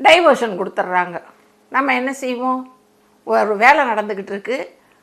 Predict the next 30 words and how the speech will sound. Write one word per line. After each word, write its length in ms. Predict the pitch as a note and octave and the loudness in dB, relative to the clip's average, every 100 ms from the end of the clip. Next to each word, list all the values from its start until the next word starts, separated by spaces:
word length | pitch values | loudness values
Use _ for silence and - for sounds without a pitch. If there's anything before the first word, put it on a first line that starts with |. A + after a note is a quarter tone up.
| _ | _
பாலம் 300 | - D#4 C#4+ | 4 6 4
கட்டிக்கிட்டு 360 | B3 A3+ A3+ G3 | 0 -6 -8 -8
இருக்காங்க, 400 | F#3+ G3+ G3+ C#4+ | -4 -4 -2 0
டைவர்ஷன் 480 | B3+ C4 C4 A#3+ A3 | 2 2 0 -2 -8
கொடுத்தா 200 | A3 C4+ | -2 0
என்ன 160 | A#3 A#3 | 0 -4
செய்வோம்? 540 | A3+ F#3 G3+ C4 - - _ - | -10 -8 -6 -6 -8 -20 _ -10
அந்த 300 | E3+ F3+ F#3 | -8 -6 -6
டைவர்ஷன்ல 640 | F#3 A3 A#3 A#3+ A#3+ A3+ | -2 0 0 -2 -4 -2
இறங்கி 500 | G3+ F#3 A3 B3+ C#4 | -2 -2 -4 -8 -8
தானங்க 480 | C4+ C4+ C4+ C#4 C#4+ | -6 -4 -4 -6 -4
அடுத்து 400 | D4 A#3+ A3 A#3 | -2 -2 -4 -8
போக 300 | A#3 A3+ A3 | -2 0 0
முடியும். 260 | G#3+ G#3+ | -4 -4
அப்புறம் 320 | F3+ - A#3+ | -4 -4 -2
தானே 200 | C4 C4+ | -2 -2
நமக்கு 340 | C#4+ C#4 A3+ G3 | -4 -6 -6 -6
நல்ல 320 | G#3 A3+ A#3+ | -4 -2 -2
ஒரு, 340 | A3+ G#3+ D4+ - - _ G3 | -2 -2 -2 -4 -16 _ 0
அ, 260 | G3+ F#3+ | 2 2
ரோடு 300 | G3 B3+ A#3+ | 6 6 6
கிடைக்கும். 560 | A3 G3 A3 C4 D4 - | 2 -2 -4 -6 -8 -8
அப்ப 180 | D#4+ E4 | -4 2
இறங்கிடுறோம்ல. 960 | D#4 F4 E4+ D#4+ C4 B3+ B3+ C#4 C4 - - _ - | 4 4 0 -4 -2 -4 0 0 0 -4 -20 _ -12
அது 420 | - D#3 E3+ G3+ | -6 -4 -2 -4
மாதிரி 1040 | G3+ F3+ G3+ B3 A3+ D3+ G#3 C#4+ A4 - _ _ _ | -4 -2 2 2 0 -6 -6 -6 -8 -12 _ _ _
நமக்கு 680 | G3+ A3+ B3 A#3+ F#3+ G#3 G#3 | 0 2 2 -4 -6 -6 0
வாழ்க்கையில 560 | A3 C#4 D#4 C#4+ C4+ E4 | 4 4 2 -2 0 2
ஒரு 180 | C4+ B3 | 2 2
மாற்றத்தை 960 | C4 F4 A4 - F4+ F4+ D4+ A3 - | 4 6 4 2 -4 -2 -2 -2 -8